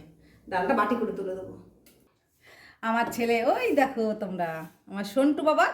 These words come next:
খেতে বসেছে, বুঝেছো? ডাল গরম বাবা, একদম গরম ডাল,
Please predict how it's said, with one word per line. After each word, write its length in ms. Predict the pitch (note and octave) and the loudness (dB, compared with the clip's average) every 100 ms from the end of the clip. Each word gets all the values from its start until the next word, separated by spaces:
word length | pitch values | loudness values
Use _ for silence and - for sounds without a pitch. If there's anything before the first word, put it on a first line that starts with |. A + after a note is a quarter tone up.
| - | 0
খেতে 200 | A#3+ A3 | -2 0
বসেছে, 380 | G3 - E3+ D#3+ _ _ _ _ _ _ _ _ | -4 -6 -16 -18 _ _ _ _ _ _ _ _
বুঝেছো? 520 | C#4+ F#4 A#3+ F#3 F#3 | -8 0 0 0 0
ডাল 520 | F#3 G#3+ A3+ A#3+ E4+ | 0 2 4 4 2
গরম 480 | B3+ A3 B3 C#4 C4+ | 2 6 8 8 8
বাবা, 540 | B3 F4+ C#4 B3 C4+ A3+ | 4 6 4 4 2 0
একদম 320 | B3 D4+ D4 | 0 0 2
গরম 420 | A#3+ C#4+ C#4 C4+ | 2 4 6 6
ডাল, 540 | B3+ B3 A3+ A#3 C4 | 8 6 6 2 0